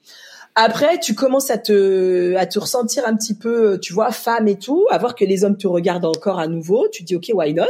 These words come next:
Là, depuis, alors tu vas te marrer, mais depuis une semaine seulement, j'ai recommencé à mettre des soutiens-gorge.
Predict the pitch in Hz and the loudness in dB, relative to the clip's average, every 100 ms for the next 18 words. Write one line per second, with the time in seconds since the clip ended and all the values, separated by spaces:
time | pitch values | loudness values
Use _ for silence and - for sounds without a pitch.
0 | 508 - - - - 202 277 262 226 226 | -2 -8 -14 -14 -4 2 2 2 0 -4
1 | 240 233 160 147 165 151 202 214 339 202 | -2 0 0 -4 -4 -2 -2 -2 0 -2
2 | 160 175 - 196 - 294 294 - 269 240 | -4 -8 -8 -10 0 2 2 0 2 2
3 | 226 202 - - 277 262 269 - _ _ | 2 0 -2 2 2 4 2 -2 _ _
4 | _ - - - 151 220 220 - 302 359 | _ -20 -18 -6 0 2 2 2 0 2
5 | 320 277 269 285 285 214 208 240 - - | 0 0 0 -2 -2 0 2 0 -4 -14
6 | 180 170 180 - 320 294 269 220 185 180 | -6 -4 -2 -4 -4 -2 -2 0 -2 -6
7 | - | -14